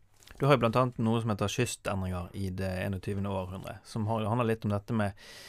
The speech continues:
hvordan havnivåendringer påvirker, eh, kyster som har veldig løse og mobile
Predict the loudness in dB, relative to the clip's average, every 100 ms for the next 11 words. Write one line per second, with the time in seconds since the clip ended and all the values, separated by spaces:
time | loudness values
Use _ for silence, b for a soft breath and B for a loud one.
0 | B B B _ -16 -14 -6 0 0 6
1 | 8 8 8 2 2 2 2 0 0 0
2 | -2 -2 2 2 2 -2 -6 -4 -2 -2
3 | -4 -4 -4 -6 -8 -8 -10 -8 -4 -4
4 | 0 0 0 0 0 2 0 0 -4 -4
5 | -2 -2 -2 -2 -4